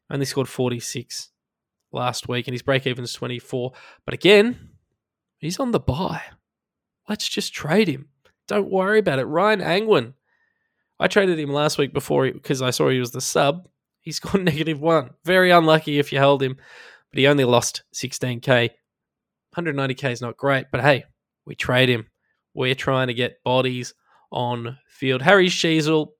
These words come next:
I traded a couple, a few weeks ago. Probably a mistake. He's one we hold. I think we consider him a locked-in primo.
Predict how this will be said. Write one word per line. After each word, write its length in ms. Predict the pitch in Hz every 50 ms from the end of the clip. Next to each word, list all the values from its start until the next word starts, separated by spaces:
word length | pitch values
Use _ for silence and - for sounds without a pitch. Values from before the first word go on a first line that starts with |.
| _ _ _ _ _ _ _ _ _ _ _ _ _ _ _ _ - - -
I 60 | 147
traded 340 | 135 - 156 147 139 131 120
a 40 |
couple, 320 | - - 143 135 139 - -
a 100 | 131 120
few 220 | - - 143 139
weeks 220 | 135 131 127 - -
ago. 260 | 131 127 135 131 123 - - - - - _ _ _ _ _ _ _ _ _
Probably 320 | - - 156 160 165 156 139
a 40 |
mistake. 560 | 135 127 127 - - - 139 131 135 127 _ _ _ _ _ _ _ _ _ _
He's 240 | - 147 139 139 127
one 400 | 127 135 135 131 123 123 127 - _ _ _ _ _ _ _ _
we 140 | - 123 120
hold. 420 | - - 131 123 120 117 117 107
I 120 | 98 131
think 220 | 131 - 196 - -
we 120 | 139 135
consider 440 | 135 - 127 117 - - 131 117 120
him 400 | 117 101 117 120 117 113 110 - _ _ _ _ _ _ _ _
a 80 | - -
locked-in 420 | 123 123 123 - - 123 120 117
primo. 500 | - - - 123 123 120 123 120 113 110